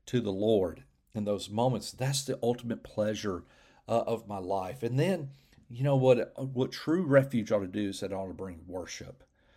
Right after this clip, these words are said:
It ought to bring about a heart of worship that we have in the Lord. And that's my, my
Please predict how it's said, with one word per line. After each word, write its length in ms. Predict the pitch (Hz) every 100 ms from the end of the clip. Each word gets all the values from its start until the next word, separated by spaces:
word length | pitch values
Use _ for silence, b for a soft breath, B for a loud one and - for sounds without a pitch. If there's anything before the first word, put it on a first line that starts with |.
| b b b b b _ -
It 140 | 107
ought 180 | 117 135
to 260 | 127 113 101
bring 280 | 110 120 117
about 280 | 104 104 92
a 40 |
heart 400 | 87 - 113 120
of 120 | 98
worship 540 | 95 101 101 - 95 -
that 120 | 85
we 160 | 95 87
have 400 | - 107 110 101 -
in 180 | 107 101
the 80 | 95
Lord. 480 | 85 95 90 87 80 b b b b b b _
And 280 | 131 143 135
that's 300 | 143 180 240
my, 380 | 196 185 160 135 -
my 420 | - 123 147 135